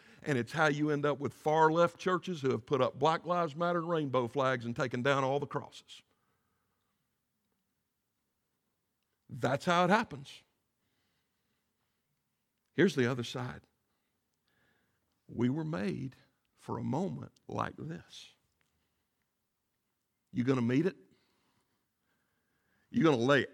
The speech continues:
everything down and give it to Jesus? When everybody else, over the course of the next twenty-four months, starts fighting and talking about civil war again and blame shifting and playing whataboutism, and, uh, who you, will you serve?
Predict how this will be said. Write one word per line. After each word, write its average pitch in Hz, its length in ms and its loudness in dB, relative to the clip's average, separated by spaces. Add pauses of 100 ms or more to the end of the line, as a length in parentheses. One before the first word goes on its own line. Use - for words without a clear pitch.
(160)
everything 135 560 -12
down 123 320 -14 (920)
and 135 160 2
give 113 200 -2
it - 120 -8
to 127 60 -16
Jesus? 127 600 -16 (480)
When - 120 8
everybody 160 460 10
else, 143 420 2 (460)
over 135 180 2
the 117 60 -2
course 127 300 -2
of 123 80 -6
the 127 40 -4
next 127 180 -8
twenty-four 131 380 -6
months, 131 260 -2
starts 131 260 -8
fighting 127 500 -2
and 113 100 -6
talking 123 300 -6
about 127 240 -8
civil 127 320 -2
war 127 320 2
again 127 300 -2
and 131 100 -6
blame 120 320 -2
shifting 131 500 -2
and 123 80 -4
playing 127 400 0
whataboutism, 131 920 2
and, 127 80 0
uh, 135 100 4 (460)
who 175 60 6
you, 196 180 2 (880)
will 151 320 4
you 143 180 -6
serve? 127 500 -6